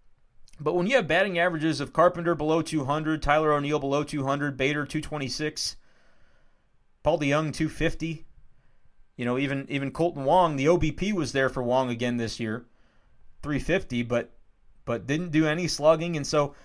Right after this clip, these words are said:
for the Cardinals, it's gonna take guys like Wong, guys like, you know, obviously Goldschmidt's gonna have to contribute, but it's gonna,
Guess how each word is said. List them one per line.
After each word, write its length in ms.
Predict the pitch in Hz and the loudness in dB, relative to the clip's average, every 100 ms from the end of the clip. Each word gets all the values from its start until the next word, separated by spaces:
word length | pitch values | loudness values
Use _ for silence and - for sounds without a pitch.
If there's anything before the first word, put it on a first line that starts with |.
| - - - - - - - | -20 -20 -20 -20 -20 -20 -8
for 180 | - | 0
the 60 | 185 | 2
Cardinals, 380 | - 226 233 170 | 6 6 6 0
it's 120 | 170 | 0
gonna 160 | 202 165 | -2 2
take 240 | 196 165 | 2 4
guys 280 | 160 185 165 | 0 2 2
like 200 | 175 135 | 0 0
Wong, 460 | 139 156 165 165 | -2 2 4 2
guys 380 | 147 143 165 151 | 4 4 4 2
like, 360 | 151 156 156 - - - _ _ _ | 2 2 0 -4 -6 -14 _ _ _
you 200 | 123 123 | -6 -4
know, 160 | 117 113 | 0 0
obviously 520 | 131 156 156 - 143 | 2 0 0 -2 -4
Goldschmidt's 500 | 135 147 - 131 120 | -2 -4 -4 -8 -6
gonna 180 | 131 120 | -6 -4
have 160 | 127 | -4
to 80 | - | -4
contribute, 540 | 123 107 131 127 113 117 | -8 -6 -4 -2 -2 -2
but 100 | 160 | -4
it's 120 | - | -2
gonna, 360 | 226 196 90 | -4 -4 -10